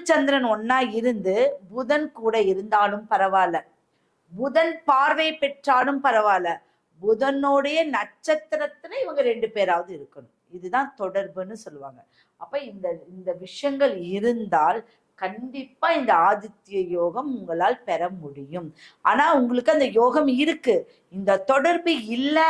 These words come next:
அப்படிங்கும் போது அந்த யோகம் வேலை செய்யாது. சரி, இப்ப இவ்வளவு நாள் இந்த யோகங்கள்லாம் இப்ப எங்களுக்கு இல்லவே இல்ல,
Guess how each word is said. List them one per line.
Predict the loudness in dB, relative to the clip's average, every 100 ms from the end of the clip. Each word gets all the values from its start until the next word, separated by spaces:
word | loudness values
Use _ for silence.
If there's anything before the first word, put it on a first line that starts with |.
| 4
அப்படிங்கும் | 2 -2 -4 0 2 2 2
போது | 0 2 2
அந்த | 2 0
யோகம் | 2 2 2 -2 -4
வேலை | -6 -4 -6
செய்யாது. | -8 -12 -2 0 0 -2 -4 -8 -20 _ 0
சரி, | 0 0 -8 _ -12
இப்ப | -4 -2
இவ்வளவு | 2 4 4
நாள் | 2 -2
இந்த | -2 0 2 4
யோகங்கள்லாம் | 4 2 2 2 2 2
இப்ப | 2
எங்களுக்கு | 0 -2 -6 -2
இல்லவே | 2 4 4
இல்ல, | 4